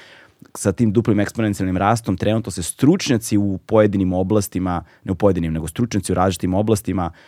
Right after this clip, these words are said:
muče, ovaj, zato što je ova verzija chat G P T-a počela sada da rešava zadatke,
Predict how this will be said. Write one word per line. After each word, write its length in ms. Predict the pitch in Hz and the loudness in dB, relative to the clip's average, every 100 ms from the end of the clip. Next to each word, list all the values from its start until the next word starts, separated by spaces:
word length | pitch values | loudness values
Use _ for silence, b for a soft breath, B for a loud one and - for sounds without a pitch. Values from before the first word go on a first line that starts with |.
| b b | b b
muče, 680 | 95 107 151 165 120 101 69 _ b b b - | -2 2 2 2 4 2 2 _ b b b -4
ovaj, 640 | 92 95 92 82 92 95 92 92 95 95 - | 2 4 2 0 -2 0 2 2 2 0 -4
zato 360 | 90 101 98 107 | -4 -2 -2 -4
što 640 | - 104 98 95 95 90 - _ _ _ - | -2 0 2 2 2 -2 -6 _ _ _ -10
je 260 | 90 95 87 _ _ _ - | -4 -2 -4 _ _ _ -4
ova 240 | 110 110 | 2 4
verzija 320 | 104 101 92 90 | 6 4 2 -4
chat 200 | 104 90 | -2 -2
G 120 | 87 | -4
P 140 | 92 | -6
T-a 260 | 85 92 87 | -6 -4 -4
počela 440 | 87 85 - 85 | -6 -6 -4 -6
sada 460 | 80 85 82 80 76 | -4 -4 -4 -4 -6
da 160 | 85 80 | -6 -6
rešava 380 | 85 - 85 | -4 -4 -6
zadatke, 600 | 78 85 85 80 - 85 | -6 -8 -10 -10 -6 -4